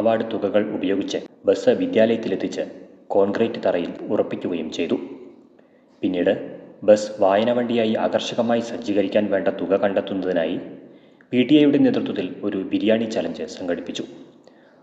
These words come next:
അതിൽ ലഭിച്ച തുകയും അധ്യാപകരുടെ സംഭാവനയും രണ്ടായിരത്തി ഇരുപത്തിരണ്ട് ഇരുപത്തിമൂന്ന് വർഷത്തെ റവന്യൂ ജില്ലാ ബെസ്റ്റ് പി ടി എ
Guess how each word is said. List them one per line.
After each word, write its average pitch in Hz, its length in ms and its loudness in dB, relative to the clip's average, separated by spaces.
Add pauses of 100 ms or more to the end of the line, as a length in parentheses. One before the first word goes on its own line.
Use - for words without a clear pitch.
(200)
അതിൽ 117 300 2
ലഭിച്ച - 240 0 (140)
തുകയും 92 280 -2 (260)
അധ്യാപകരുടെ 110 600 0
സംഭാവനയും 101 560 0 (360)
രണ്ടായിരത്തി 95 380 2
ഇരുപത്തിരണ്ട് 95 440 0 (160)
ഇരുപത്തിമൂന്ന് 113 500 0
വർഷത്തെ 110 320 -4 (140)
റവന്യൂ 107 280 0 (120)
ജില്ലാ 107 240 0 (320)
ബെസ്റ്റ് - 340 -2
പി 95 160 0
ടി 101 160 2
എ - 20 2